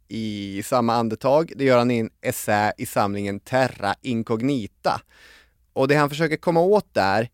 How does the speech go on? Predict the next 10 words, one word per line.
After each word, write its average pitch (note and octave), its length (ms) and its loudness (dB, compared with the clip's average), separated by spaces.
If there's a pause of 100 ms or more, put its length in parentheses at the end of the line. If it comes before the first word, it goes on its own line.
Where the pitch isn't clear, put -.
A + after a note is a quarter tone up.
(380)
är B2 100 0
ju A#2+ 220 2 (100)
ett - 160 -6
fenomen C#3+ 800 0
som A#2 180 -4
fanns A2+ 300 0
väldigt A2+ 280 -2
tydligt D#3 760 -4
under A2 260 0
sekelskiftet G#2 720 -2